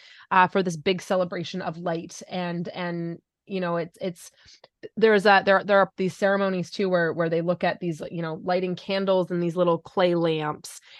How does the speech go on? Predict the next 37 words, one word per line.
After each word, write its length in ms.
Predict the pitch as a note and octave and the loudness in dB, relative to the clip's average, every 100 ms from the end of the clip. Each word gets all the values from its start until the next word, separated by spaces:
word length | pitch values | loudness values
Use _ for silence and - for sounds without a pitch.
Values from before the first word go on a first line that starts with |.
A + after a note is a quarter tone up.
| - | -6
and 240 | - F#3+ F#3 | 0 2 2
they 60 | |
celebrate 460 | E3+ A3 G#3 G3 F#3+ | 2 4 4 4 2
with 100 | F#3+ | 2
lots 300 | F#3+ F3+ - | 2 2 0
of 100 | F3+ | -8
food 560 | - A3+ G#3 G3 F#3 F3 | -6 -2 2 2 2 2
and 180 | F3 E3 | 0 -2
family 360 | G3 F#3 F#3 | 0 2 0
gatherings 840 | F3 E3+ F3 F3 F3 E3 D#3+ D#3+ D3+ | 2 4 6 4 2 -2 -6 -8 -6
and, 460 | F3+ E3+ E3 E3 - - _ | -4 -4 -4 -6 -10 -20 _
and 220 | - F3 - | -4 -4 -4
candy 720 | - A3+ A3 G#3 G3 F3+ F3 | 2 4 6 4 0 0 -2
and 200 | E3+ E3 | -2 -4
sweets. 800 | - G3+ G#3 F#3+ F3 D3+ - - | -8 -8 -6 -4 -6 -8 -12 -8
And, 420 | G3 F3 E3+ E3+ - _ _ _ | -4 -4 -6 -8 -16 _ _ _
um, 560 | F#3+ F#3+ F3+ E3+ E3+ E3 _ _ _ - | 0 2 2 0 -4 -8 _ _ _ -10
and, 220 | F#3+ G3+ | -8 -6
and 120 | - G3+ | -2 -2
it's 140 | - | 2
celebrated 500 | A#3 A#3 G#3+ G3+ F#3+ | 4 6 6 4 6
over, 380 | F#3 F3+ F3+ E3+ | 4 4 2 2
like, 220 | E3 D#3+ - | -4 -8 -8
you 100 | F3+ | -6
know, 120 | E3 | -4
between, 640 | F#3 F3 G#3 G3 F#3+ F#3 - | -6 -4 -2 0 -2 -6 -6
you 80 | F3 | -6
know, 80 | |
a 40 | D#3+ | -4
couple 280 | G#3+ F#3 G#3+ | -4 0 2
of 60 | |
days 200 | F#3 F3+ | 2 2
to 120 | - F3+ | 0 -2
up 80 | - | -2
to 100 | F3 | -4
a 60 | |
week, 360 | E3+ F#3 - | -2 -4 -8